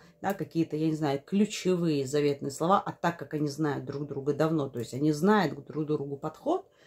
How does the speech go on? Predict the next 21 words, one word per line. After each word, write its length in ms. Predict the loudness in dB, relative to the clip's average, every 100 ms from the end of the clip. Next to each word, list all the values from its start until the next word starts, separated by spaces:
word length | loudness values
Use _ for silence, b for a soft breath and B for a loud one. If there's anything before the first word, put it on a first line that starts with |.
| B B B B B B 2
то 600 | 6 6 6 6 4 4
вынудил 540 | 6 6 6 4 0
его 240 | 0 -2 -2
сказать, 260 | -2 -4
что 180 | -4 -8
да, 300 | -6 -4 -4
что 180 | -8 -16
все 180 | -10 -4
равно 140 | -4
есть 140 | -4
чувство, 480 | -2 0 0 -2 -6
что 160 | -6 -10
есть 340 | -6 -8 -4
неравнодушие, 1000 | -4 -2 -4 -4 -6 0 2 2 0 0
да, 300 | 0 4 4
готов 440 | 4 -2 -4 -6 -4
продолжать, 680 | -4 0 2 4 4 4 2
расставание 840 | -4 -4 -4 0 0 2 0 -2
это 320 | -4 -4 -4 2
не 260 | 6 6
вариант. 560 | 4 0 4 6 6